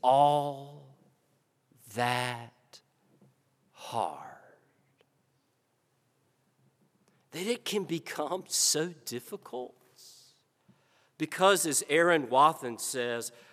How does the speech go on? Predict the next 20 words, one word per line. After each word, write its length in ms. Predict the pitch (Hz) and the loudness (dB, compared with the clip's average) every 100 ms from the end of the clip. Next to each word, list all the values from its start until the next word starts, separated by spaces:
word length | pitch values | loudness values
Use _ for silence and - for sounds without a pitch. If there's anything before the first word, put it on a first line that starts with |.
| _ - | _ 2
our 240 | 233 294 | 4 4
daily 500 | - 160 190 233 196 | 4 6 6 6 2
lives 640 | 151 143 175 196 202 175 - | 6 10 10 8 6 0 -2
are 220 | 143 143 | 2 2
designed 1120 | 127 110 95 92 107 120 156 190 220 247 262 - _ _ _ _ _ _ | 2 -6 -8 -2 2 4 4 2 -4 -12 -20 -20 _ _ _ _ _ _
so 240 | - 170 151 | -4 -2 0
that 240 | 135 107 | 0 0
we 160 | 147 240 | -4 -2
don't 300 | 202 165 131 | 2 2 2
have 300 | 147 151 - | -2 -2 -4
to 80 | |
deal 280 | 98 120 143 | -10 -4 -2
with 220 | 180 170 | -2 -6
people 320 | - 180 175 156 | -8 -12 -10 -14
face 420 | - 147 175 - | -6 -4 -4 -6
to 100 | 190 | -10
face. 920 | - 202 - - 233 - - - - - _ _ _ _ _ _ _ _ _ | -8 -8 -8 -10 -12 -12 -12 -14 -20 -20 _ _ _ _ _ _ _ _ _
Garage 540 | - 180 190 208 220 - | 2 6 10 10 8 4
door 420 | 226 214 196 165 | 8 8 8 6
openers, 840 | 151 143 - 113 98 - - - | 4 2 0 -12 -12 -14 -18 -18